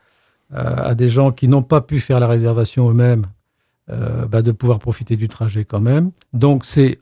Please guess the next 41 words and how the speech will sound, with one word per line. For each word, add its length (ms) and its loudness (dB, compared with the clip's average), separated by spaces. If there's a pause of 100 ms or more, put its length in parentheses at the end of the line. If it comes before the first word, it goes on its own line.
(120)
encouragé, 880 0 (300)
c'est-à-dire 520 -2
que 220 -2 (100)
lorsque 320 -2
la 140 2
personne 400 -2
fait 160 -2
sa 200 -2
réservation, 760 -2 (300)
en 140 -2
fin 280 0
de 100 0
parcours 520 -2
de 80 -10
sa 140 -8
réservation 760 -4
sur 100 -8
l'application, 640 -8 (260)
il 120 0
lui 80 4
est 40 0
proposé 680 0 (560)
de 100 2
s'inscrire 600 2
sur 180 -2
le 80 0
covoiturage, 800 -6 (200)
mais 140 4
il 60 4
n'y 100 4
a 80 2
rien 420 0
d'obligatoire 640 -4
à 20 -10
ça. 220 -20 (180)
La, 240 0
l'assurance 840 2
de, 140 -10
de 200 -8
la 120 0
voiture 480 -2